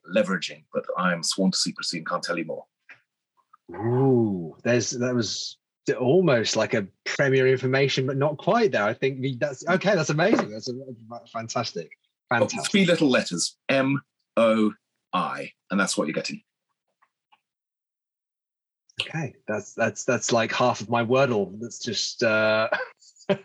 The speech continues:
Speaker 2: thank you, Nick. I'm gonna go away and think on that one. Um, uh, okay, but we, uh, uh, another community, uh, question here. We have, uh, let me just see here. Okay, so we have, uh, Charles Matthew Domain, and he has asked, uh, "What's exciting for you when reading a new scenario?"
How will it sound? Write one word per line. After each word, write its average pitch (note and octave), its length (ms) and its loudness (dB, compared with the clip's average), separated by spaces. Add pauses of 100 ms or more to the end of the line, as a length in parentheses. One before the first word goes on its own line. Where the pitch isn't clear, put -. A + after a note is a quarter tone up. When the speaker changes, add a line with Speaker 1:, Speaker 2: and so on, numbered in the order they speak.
(220)
Speaker 2:
thank - 640 2
you, F#3 120 6
Nick. D#3+ 260 2
I'm D3+ 200 4
gonna C#3 140 4
go C#3 180 4
away C3+ 160 6
and B2+ 80 2
think C#3+ 200 2
on A#2+ 80 2
that A2 160 -2
one. G2+ 200 -4 (320)
Um, D3+ 500 2
uh, D#3+ 200 2 (140)
okay, D3 240 0
but C#3 200 -2
we, D3+ 160 0
uh, D3 180 -2
uh, C#3+ 240 -2
another D3+ 340 0
community, D3+ 640 0
uh, B2+ 200 -4
question A#2+ 440 -4
here. G#2 160 -6
We A2 140 -6
have, A#2 600 -2 (300)
uh, A2+ 80 2
let A#2+ 100 0
me A2+ 80 -2
just A2 120 -2
see E3+ 120 2
here. B2+ 200 4
Okay, C3+ 220 2
so B2+ 120 0
we C3 60 4
have, D3 180 0 (300)
uh, C3 220 0
Charles F3 540 2
Matthew C#3+ 280 -2
Domain, B2 440 -2
and B2 420 -4
he F#3 380 2
has B2+ 260 0
asked, G#2 520 0 (260)
uh, C3 220 2
"What's D#3+ 320 2
exciting F#3+ 600 0
for - 80 -10
you G#2 140 -4
when A#2+ 180 -2
reading B2+ 260 2
a B2 60 2
new B2 140 0
scenario?" F2 580 -6